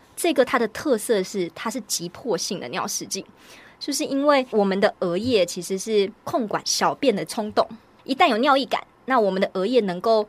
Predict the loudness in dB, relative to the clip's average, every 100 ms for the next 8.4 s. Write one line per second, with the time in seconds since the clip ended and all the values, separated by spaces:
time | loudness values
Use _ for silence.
0 | -6 -4 0 4 4 4 0 0 -8 -6
1 | -4 -6 -10 -14 -6 -6 -6 -8 -6 -4
2 | -4 -8 -12 -14 -16 _ _ -2 2 4
3 | 2 -2 -4 -6 -6 -6 -6 -2 -2 0
4 | -2 -4 -6 -8 -16 -20 _ 2 2 2
5 | 0 0 -2 0 0 0 0 0 -2 -2
6 | -2 -4 -4 -4 -4 -4 -4 -2 0 0
7 | 0 -4 2 2 2 -2 -6 -6 -6 -2
8 | -2 -4 -8